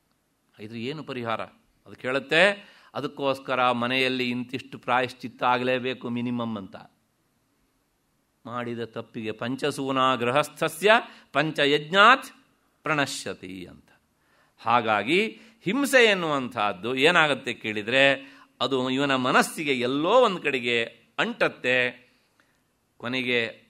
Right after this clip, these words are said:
ಅದು ನೇರವಾಗಿ ಕಣ್ಣಿಗೆ ಬಿದ್ರಂತೂ ಸಹ ಸಾತ್ವಿಕ, ಸಾತ್ವಿಕ ಸಂಸ್ಕಾರ ಉಳ್ಳವನಿಗೆ ಅದು ಹಿಂಸೆ ಕೊಡುತ್ತೆ. ಆ ಹಿಂಸೆ ಆದಾಗ ಇವನ ಆಧ್ಯಾತ್ಮಿಕವಾದಂಥ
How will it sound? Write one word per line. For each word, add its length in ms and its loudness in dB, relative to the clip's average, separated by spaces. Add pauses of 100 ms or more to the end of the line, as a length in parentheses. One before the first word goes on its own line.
ಅದು 140 -8
ನೇರವಾಗಿ 600 0
ಕಣ್ಣಿಗೆ 400 -2
ಬಿದ್ರಂತೂ 600 -4
ಸಹ 280 0
ಸಾತ್ವಿಕ, 720 -4
ಸಾತ್ವಿಕ 500 -2
ಸಂಸ್ಕಾರ 600 0
ಉಳ್ಳವನಿಗೆ 560 0
ಅದು 180 -6
ಹಿಂಸೆ 260 -4
ಕೊಡುತ್ತೆ. 600 -2 (300)
ಆ 100 4
ಹಿಂಸೆ 420 0
ಆದಾಗ 480 8 (680)
ಇವನ 220 -4 (520)
ಆಧ್ಯಾತ್ಮಿಕವಾದಂಥ 1040 -6